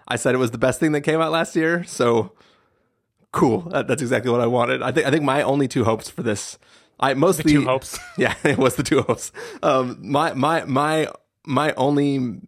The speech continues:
Speaker 1: main thing for this film is I wanted nineteen seventeen to get all the technical awards,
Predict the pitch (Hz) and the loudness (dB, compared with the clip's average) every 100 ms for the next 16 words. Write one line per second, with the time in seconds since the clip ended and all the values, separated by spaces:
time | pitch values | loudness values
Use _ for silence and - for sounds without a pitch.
0 | - 120 117 120 117 107 117 113 104 120 | -12 -2 0 2 0 -2 -2 -2 -4 -4
1 | 113 - 120 110 113 113 135 131 123 - | -4 -4 -4 0 0 2 2 0 -2 -8
2 | _ _ 127 139 147 151 143 135 127 127 | _ _ -2 0 0 0 0 0 0 0
3 | 123 120 120 123 - 127 131 131 120 123 | 0 2 2 0 -2 -2 0 2 2 4
4 | 127 131 123 | 2 2 -2